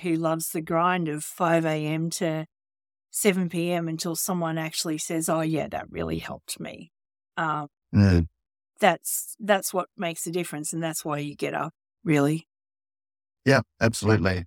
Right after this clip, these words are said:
Speaker 2: Absolutely. It's, it's those small little moments that make it all worthwhile, isn't it?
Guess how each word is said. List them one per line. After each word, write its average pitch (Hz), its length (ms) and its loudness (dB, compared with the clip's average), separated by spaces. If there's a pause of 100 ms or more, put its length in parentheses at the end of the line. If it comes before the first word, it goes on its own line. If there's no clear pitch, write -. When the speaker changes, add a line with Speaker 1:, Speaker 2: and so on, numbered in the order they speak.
Speaker 2:
Absolutely. 98 560 4 (120)
It's, - 240 -2
it's 107 200 4
those 107 260 6
small 113 320 8
little 107 240 6
moments 110 560 4
that 98 180 2
make 107 200 2
it 101 100 2
all 101 120 4
worthwhile, 101 520 4
isn't 101 220 2
it? 95 180 -2